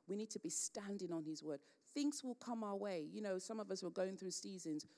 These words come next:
where things are coming our way. The enemy is literally just slapping us left, right, and center. We don't even have time to even think, you know, but we need to make that time. We need to stand on his word. Even, you, you know, we don't have to be literally,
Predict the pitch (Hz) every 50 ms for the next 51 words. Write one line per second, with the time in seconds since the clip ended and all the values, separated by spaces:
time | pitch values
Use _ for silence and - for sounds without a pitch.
0 | - - - - 175 - - - - 208 196 196 - - 180 - - 190 175 175
1 | 170 165 160 165 151 147 151 165 180 185 196 185 180 165 - 190 196 185 - -
2 | 180 156 151 - - - - - - 180 170 170 - 196 185 175 170 - - 170
3 | 185 180 170 - - - 170 175 170 - - 156 156 - 160 151 156 - - -
4 | - - - - 233 254 277 277 269 269 240 247 240 233 226 - - 240 226 226
5 | 220 - 220 - 214 196 202 196 180 - - - - 254 220 175 147 - - -
6 | - _ _ _ _ _ _ _ _ - 190 202 202 202 196 190 - 202 - 185
7 | 214 220 214 208 220 226 233 233 226 226 220 214 208 - - _ - - 196 185
8 | 175 180 180 190 185 196 - - - - 180 170 - - - - 175 170 160 147
9 | 147 - - - - 165 190 196 202 196 - 190 180 - - - - - 202 190
10 | 185 185 180 190 - 165 170 160 143 160 151 - 151 156 147 147 139 135 - -
11 | - - - _ _ - - 254 233 247 226 208 196 208 214 208 196 226 233 220
12 | 190 190 214 202 233 240 240 208 214 214 196 - 190 196 190 190 202 220 - -
13 | - 208 202 190 185 185 185